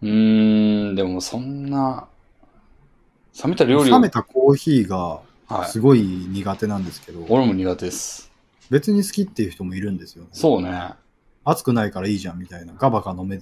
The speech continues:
Speaker 2: 飲めていいじゃんみたいな。
Speaker 1: はいはい。俺あの、コーヒー今二杯分入れてて、あの、毎回。
Speaker 2: はいはい。
Speaker 1: 今まで一杯分しか入れてなかったけど、二杯分入れたら二回飲めるやんと思って。
Speaker 2: うんうん。
Speaker 1: で、一回目のはブラックで飲んで、で、そのままスイッチ切って保温もしないで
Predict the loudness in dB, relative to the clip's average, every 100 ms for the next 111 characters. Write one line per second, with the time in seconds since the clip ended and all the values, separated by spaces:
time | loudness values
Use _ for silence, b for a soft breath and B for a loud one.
0 | -12 -10 -10 -10 -12 -12 -14 -8 -6 -4
1 | -8 -6 0 4 4 4 2 2 0 -2
2 | 2 4 4 4 4 4 4 2 2 2
3 | 2 2 2 0 0 2 0 -2 -12 -12
4 | -12 -14 -10 -8 -8 -8 -8 0 0 2
5 | 2 2 0 0 2 4 4 4 0 2
6 | 0 0 -4 -6 0 2 2 2 0 0
7 | 0 -2 0 2 2 0 0 -2 -6 -14
8 | -18 -12 -12 -12 -20 b b b -2 0
9 | -2 -6 0 2 2 0 2 2 2 2
10 | 0 -2 -4 2 2 4 0 0 -6 -6
11 | -6 -6 0 0 -2 -12 _ _ _ -8
12 | -2 2 2 2 0 0 -8 -10 _ -4
13 | -2 0 0 0 -4 -2 -2 -2 -6 -8